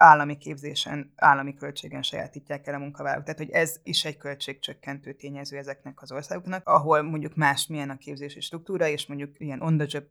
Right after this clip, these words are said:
típusú tréningek lennének nagyon sok órában a, az adott munkahelyen, az nyilván drágábbá tenné a,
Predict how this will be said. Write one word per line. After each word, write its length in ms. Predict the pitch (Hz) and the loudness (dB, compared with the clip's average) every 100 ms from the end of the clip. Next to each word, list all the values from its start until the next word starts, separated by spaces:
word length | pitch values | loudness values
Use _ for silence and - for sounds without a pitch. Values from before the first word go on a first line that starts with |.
| - - | -20 -18
típusú 340 | - 151 143 | -14 -12 -12
tréningek 520 | 143 147 143 139 139 | -10 -8 -6 -8 -10
lennének 360 | 139 135 135 135 | -10 -8 -10 -10
nagyon 320 | 151 139 131 | -6 -6 -6
sok 320 | 131 - 135 131 | -8 -8 -10 -12
órában 440 | 139 131 135 135 | -8 -8 -8 -8
a, 360 | 127 120 135 131 | -8 -8 -8 -8
az 120 | 135 | -8
adott 260 | 143 127 | -10 -12
munkahelyen, 440 | 156 165 180 175 170 | -10 -8 -4 -2 0
az 120 | 160 | 0
nyilván 360 | 151 143 135 135 | 2 2 0 -2
drágábbá 480 | 131 123 127 131 127 | -2 -4 -10 -12 -12
tenné 480 | - 135 131 127 - | -10 -12 -12 -14 -14
a, 240 | 135 135 | -14 -14